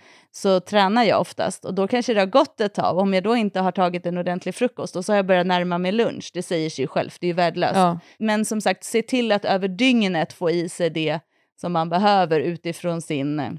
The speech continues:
Speaker 1: liksom, dos, träning eller vad man nu vill uppnå.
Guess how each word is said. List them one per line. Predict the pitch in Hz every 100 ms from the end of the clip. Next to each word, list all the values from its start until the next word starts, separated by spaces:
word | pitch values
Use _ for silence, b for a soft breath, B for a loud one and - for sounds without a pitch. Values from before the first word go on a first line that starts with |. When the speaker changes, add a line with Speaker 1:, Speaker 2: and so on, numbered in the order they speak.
| - _ _ _ _ _ -
Speaker 1:
liksom, | 180 - 151 160 147 _
dos, | 165 185 170 - -
träning | - 175 170 165 170
eller | 131 185 202 _ _
vad | 180 175
man | 175
nu | 165
vill | 160
uppnå. | 170 - 202 104